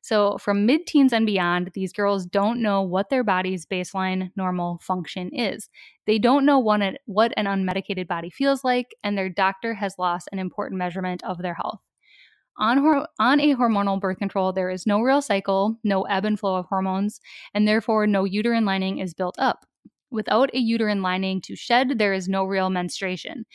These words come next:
You might have a few days of bleeding, but that is the result of the hormonal withdrawal and does not give you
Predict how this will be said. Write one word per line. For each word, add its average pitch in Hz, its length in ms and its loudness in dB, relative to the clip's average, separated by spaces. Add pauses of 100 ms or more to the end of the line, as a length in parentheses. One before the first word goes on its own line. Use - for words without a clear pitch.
(540)
You 208 120 2
might 214 200 2
have 277 100 4
a 247 80 2
few 226 160 0
days 202 180 2
of 185 160 -4
bleeding, 214 400 2 (200)
but - 140 0
that 202 200 2
is 214 200 -4
the 220 80 -6
result 190 420 0 (100)
of 202 240 0
the 190 100 0
hormonal 190 460 0
withdrawal 202 560 2
and 208 160 0
does 190 160 -2
not 202 260 -2
give 226 140 -4
you 214 160 2